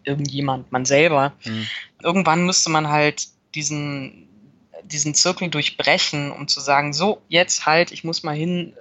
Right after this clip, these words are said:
Speaker 1: ähm, mich hinstellen und komplett auch über Monetarisierung, wie das so schön heißt, nachdenken oder was es da noch für Möglichkeiten für mich gibt.“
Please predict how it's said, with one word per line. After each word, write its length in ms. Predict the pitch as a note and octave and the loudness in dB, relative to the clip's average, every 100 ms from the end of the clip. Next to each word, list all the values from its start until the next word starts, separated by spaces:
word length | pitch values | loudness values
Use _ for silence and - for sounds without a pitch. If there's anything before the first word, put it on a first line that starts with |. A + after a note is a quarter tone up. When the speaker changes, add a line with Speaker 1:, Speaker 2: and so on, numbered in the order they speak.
| C#3 | -4
Speaker 1:
ähm, 220 | D3 D#3 | -4 -6
mich 400 | D3+ D3 - - D3+ | -8 -8 -8 -10 -2
hinstellen 600 | F3 F3+ - D3+ D3+ D3+ | 0 2 2 4 4 2
und 300 | C#3+ C#3+ - - - | -2 -4 -6 -16 -2
komplett 640 | D#3+ D#3 D3+ D#3+ - - - | 0 0 0 0 -2 -12 -2
auch 340 | C#3+ C#3+ - - | -2 -2 -8 -8
über 300 | D3+ C#3+ C#3+ | -2 2 2
Monetarisierung, 1200 | D3 F3 F3+ - D3+ D#3 D3 D3+ F3 D#3+ D#3+ D#3 | 4 6 6 4 2 2 -4 -2 -2 -2 -4 -6
wie 60 | |
das 340 | D3+ D3 - - - - - | -6 0 0 0 -12 -16 -10
so 100 | D#3 | -6
schön 300 | - D3 C#3+ | -2 -2 2
heißt, 320 | D3 D3 - | 4 4 2
nachdenken 720 | C#3 D3 - C#3+ C#3+ - C#3+ | 2 2 -2 -6 -4 -8 -10
oder 280 | C#3+ C3+ C3+ | -6 -4 -2
was 160 | C3+ - | 2 2
es 100 | - | 2
da 100 | C3+ | 2
noch 160 | C#3+ | 0
für 140 | - D3 | -2 -2
Möglichkeiten 600 | D#3 - - C#3+ C3+ C3+ | 0 -2 0 2 0 -2
für 120 | - | -6
mich 220 | C#3 - | -6 -2
gibt.“ 300 | D#3+ - - | -2 -2 -8